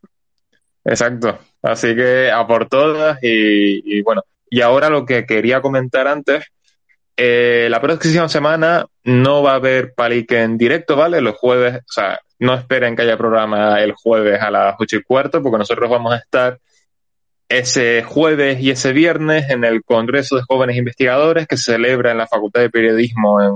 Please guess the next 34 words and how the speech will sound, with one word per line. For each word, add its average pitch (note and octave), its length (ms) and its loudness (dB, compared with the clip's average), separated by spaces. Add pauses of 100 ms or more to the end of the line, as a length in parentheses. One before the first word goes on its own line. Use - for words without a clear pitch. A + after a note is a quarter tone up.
Gua-, G2 200 0 (160)
en, F#2 600 -4
en G#2 120 -4
el G2 80 -2
campus A2 240 -4
Guajara, B2 360 0
de - 0 -
la D3 80 2
Universidad G2+ 360 -2
de A2 80 0
La A2 80 0
Laguna. E3 320 0 (480)
Es A#2+ 140 -2
el C3 100 -2
congreso B2+ 420 0
organizado A#2+ 500 0
por A2+ 120 0
la G#2+ 180 0
Asociación A2 460 -2
ginte F3+ 420 0
de C#3 100 -2
Jóvenes A#2 300 0
Investigadores A2 500 -2
de A2 60 -12
Tenerife. C#3+ 520 0 (500)
Vamos A#2 320 0
como A2 480 2
prensa A#2+ 260 -2
especializada B2+ 720 0
y C#3+ 60 0
estaremos A#2 440 -4
allí B2 380 2
en A#2+ 140 -4
diferido C3 720 0